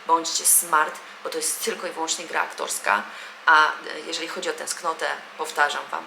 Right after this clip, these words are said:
on tęskni tylko za dowartościowaniem, a wy z kolei nie szukajcie tego dowartościowania od niego,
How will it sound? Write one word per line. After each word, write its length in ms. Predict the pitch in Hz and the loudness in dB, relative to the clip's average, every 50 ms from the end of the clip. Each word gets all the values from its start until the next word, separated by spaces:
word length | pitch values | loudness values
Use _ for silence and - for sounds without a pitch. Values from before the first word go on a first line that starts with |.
| - - | -8 -8
on 120 | 175 175 | -8 -8
tęskni 340 | 175 185 175 175 - - 160 | -6 -6 -6 -6 -6 -8 -8
tylko 260 | - 180 - - 156 | -8 -8 -6 -6 -6
za 100 | - 151 | -8 -6
dowartościowaniem, 960 | - 143 139 147 135 - - 127 - - - 139 - 170 170 185 190 175 151 - - - - - - - | -8 -6 -4 -4 -6 -6 -6 -8 -6 -6 -6 -6 -2 0 0 0 0 -4 -10 -12 -14 -16 -16 -12 -12 -12
a 40 | 147 | -6
wy 140 | - - - | 2 4 4
z 100 | - - | 4 4
kolei 300 | - 170 160 156 151 151 | 2 0 0 0 -2 -2
nie 120 | 151 147 | -2 -4
szukajcie 380 | 147 151 - - 175 170 - - | -4 -4 -2 -4 -6 -4 -4 -6
tego 200 | - 143 147 151 | -8 -6 -6 -6
dowartościowania 800 | 160 147 151 151 - - 147 - - - - 156 151 151 143 - - - | -4 -4 -4 -6 -6 -4 -6 -6 -6 -4 -6 -8 -8 -8 -10 -12 -12 -12
od 260 | - - - 135 143 175 | -14 -14 -14 -12 0 2
niego, 300 | 254 262 208 156 135 | 2 2 2 0 -2